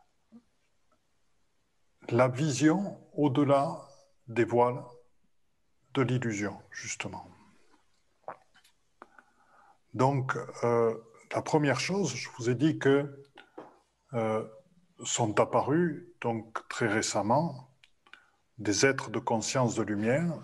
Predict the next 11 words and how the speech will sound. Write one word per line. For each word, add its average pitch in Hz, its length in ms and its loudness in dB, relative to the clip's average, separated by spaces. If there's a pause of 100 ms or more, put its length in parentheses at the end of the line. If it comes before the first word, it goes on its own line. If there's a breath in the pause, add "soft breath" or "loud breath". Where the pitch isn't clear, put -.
et 117 80 4
donc 147 260 2
il - 40 -4
y - 20 2
en 127 80 2
a 123 60 2
certains 165 420 0
qu'on 127 160 0
appelle 151 500 2
des 127 140 -4
colonnes. 104 500 0